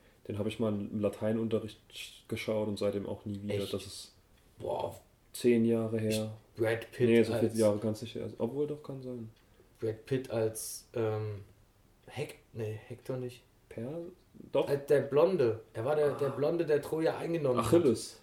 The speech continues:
Speaker 2: hat. Achilles. Ist es Achilles? Ja.
Speaker 1: Achillesferse.
Speaker 2: Ja.
Speaker 1: Das ist der, wo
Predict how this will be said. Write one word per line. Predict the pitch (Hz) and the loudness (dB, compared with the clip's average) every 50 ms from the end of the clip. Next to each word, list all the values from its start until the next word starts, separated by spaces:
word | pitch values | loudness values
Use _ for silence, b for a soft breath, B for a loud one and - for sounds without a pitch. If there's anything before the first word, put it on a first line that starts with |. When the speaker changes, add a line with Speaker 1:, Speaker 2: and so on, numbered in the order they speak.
| _ | _
Speaker 2:
hat. | - - - | -8 -6 -2
Achilles. | - 170 180 170 151 139 123 110 - - - _ _ - | 6 8 8 10 10 6 6 4 0 -8 -16 _ _ -6
Ist | 139 143 190 | -6 -6 -4
es | 208 - | -6 -6
Achilles? | 202 - - 208 196 208 208 - - - _ _ | -8 -4 -4 0 0 0 -2 -2 -6 -16 _ _
Ja. | - 120 123 107 | 2 2 2 2
Speaker 1:
Achillesferse. | 104 - 160 175 165 160 - - 117 110 107 107 104 107 107 110 - | 4 4 4 4 4 0 0 0 0 0 2 0 -2 -4 -8 -8 -6
Speaker 2:
Ja. | - 127 131 127 120 113 113 110 - | -2 0 0 2 0 -2 -4 -6 -10
Speaker 1:
Das | - 113 | -12 -8
ist | - - | 0 2
der, | 127 135 | 2 2
wo | 139 143 147 143 | 2 2 0 0